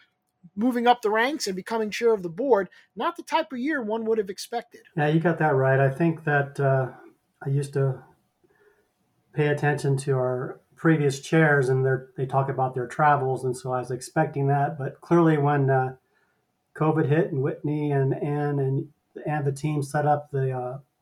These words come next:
Speaker 2: virtual meetings, I knew that was likely gonna be a large part of my, um, tenure. And, uh, I'm happy to see that we're gonna maybe transition out of it soon, but, uh, yeah, that's definitely what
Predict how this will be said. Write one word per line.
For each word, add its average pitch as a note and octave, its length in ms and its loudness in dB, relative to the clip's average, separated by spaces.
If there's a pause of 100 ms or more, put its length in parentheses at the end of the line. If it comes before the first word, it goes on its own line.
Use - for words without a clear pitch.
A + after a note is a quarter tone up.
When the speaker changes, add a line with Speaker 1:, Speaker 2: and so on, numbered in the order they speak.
(640)
Speaker 2:
virtual D#3+ 400 4
meetings, E3+ 440 4
I C3+ 200 2
knew C#3 180 0
that C3+ 260 0
was B2 200 -10 (260)
likely D#3 400 -2
gonna C3+ 220 0
be C3 240 -2
a - 440 -14
large C3+ 280 -4
part C3+ 280 2
of A2 80 -12
my, C3 460 -2 (800)
um, C3 340 -6
tenure. E3+ 600 2 (760)
And, C#3 500 0 (540)
uh, B2+ 440 -6 (1700)
I'm C3+ 180 -6
happy D#3 340 0
to C#3 480 0
see D#3+ 300 4
that C#3+ 200 -2
we're C3 80 -2
gonna C3+ 140 0
maybe C#3 240 -2
transition C#3+ 560 -2
out D3+ 160 0
of C3+ 100 -4
it C3+ 100 -6
soon, G#3 460 -2
but, C3+ 300 -6
uh, C3+ 160 -2
yeah, C3+ 240 -2
that's C#3 260 -6
definitely C#3 360 -6
what C3 200 -4